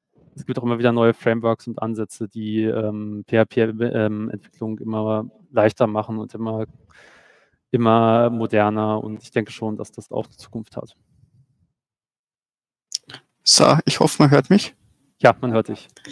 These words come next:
Speaker 2: Ähm, wie sieht's mit der Kompatibilität für Smartphones bei statischen Seiten aus?
Speaker 1: Ähm, da ändert sich eigentlich nichts. Also es ändert sich ja quasi nur was, wie die Seite ausliefert, aber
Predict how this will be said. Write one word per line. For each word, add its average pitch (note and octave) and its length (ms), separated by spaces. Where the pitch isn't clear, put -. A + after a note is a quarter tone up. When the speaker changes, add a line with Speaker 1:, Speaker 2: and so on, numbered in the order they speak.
Speaker 2:
Ähm, D3+ 340
wie F3 140
sieht's - 300
mit F3 180
der D3+ 160
Kompatibilität D#3 1120
für C#3+ 380
Smartphones C3+ 840
bei C3 220
statischen C3+ 520
Seiten - 380
aus? A#2+ 240
Speaker 1:
Ähm, G#2+ 640
da A#2+ 160
ändert C3 240
sich A#2+ 200
eigentlich A2 400
nichts. G#2 340
Also A2+ 240
es G#2+ 80
ändert B2 260
sich - 120
ja B2+ 100
quasi A#2+ 280
nur B2 180
was, B2 180
wie A#2 160
die A#2 100
Seite A#2 300
ausliefert, C#3 640
aber A#2+ 380